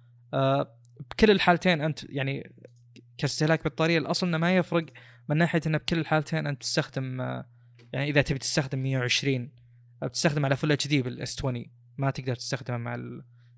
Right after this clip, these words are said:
اللي هو الكواد اتش دي، ما لك إلا ستين فريم. آه، أتوقع خلصت بخصوص الإس تwenty one والإس one بلس. الألترا، آه، يعني مثل ما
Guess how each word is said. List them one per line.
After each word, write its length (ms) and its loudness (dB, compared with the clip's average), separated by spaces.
اللي 120 -4
هو 200 -2
الكواد 380 -2
اتش 160 -4
دي، 180 -6
ما 140 -2
لك 140 -6
إلا 100 -2
ستين 340 -6
فريم. 340 -4
آه، 320 2
أتوقع 300 2
خلصت 400 0
بخصوص 340 -2
الإس 320 -4
تwenty 140 0
one 0 -
والإس 580 -2
one 240 -2
بلس. 320 -2
الألترا، 680 4
آه، 400 0
يعني 240 2
مثل 240 0
ما 340 0